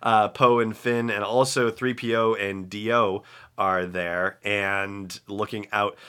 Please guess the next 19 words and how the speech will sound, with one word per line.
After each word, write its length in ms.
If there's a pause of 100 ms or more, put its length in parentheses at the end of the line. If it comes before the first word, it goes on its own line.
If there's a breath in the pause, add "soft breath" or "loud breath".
(160 loud breath)
across 500
the 160
ocean 340
at 160
the 160
fragment 480
of 140
the 80
Death 180
Star, 400
right? 240
So 100
that's 240
that 200
same 500
grassland 680
planet. 400 (500 loud breath)
And 180
so 400